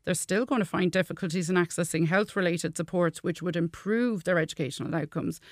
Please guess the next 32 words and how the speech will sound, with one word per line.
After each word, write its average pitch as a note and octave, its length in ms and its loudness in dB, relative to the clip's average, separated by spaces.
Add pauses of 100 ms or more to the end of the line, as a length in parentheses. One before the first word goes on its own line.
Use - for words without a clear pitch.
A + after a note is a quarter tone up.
(140)
So C4 140 0
if - 80 -4
you D4 80 8
have G#3+ 80 2
a G3+ 40 -4
child G3 300 2
with F3+ 100 -2
speech - 280 -2
and F#3+ 80 4
language F3 280 2
difficulties, E3 680 0 (340)
they F#3+ 140 2
may G#3 400 2
have F3 260 -2
a E3 60 -4 (160)
problem A3 340 -2
in F3+ 80 2
school F3 300 0
around E3 180 4
behaviour F#3 640 2 (320)
because A3 320 -2
they - 140 0
can't A3 440 -4
express - 520 -4
themselves. - 600 0
It's - 120 -18
not F#4 120 -2
because B3+ 240 -6
they're F3+ 140 4
a E3 60 4
bold E3+ 380 2
child, F3+ 460 0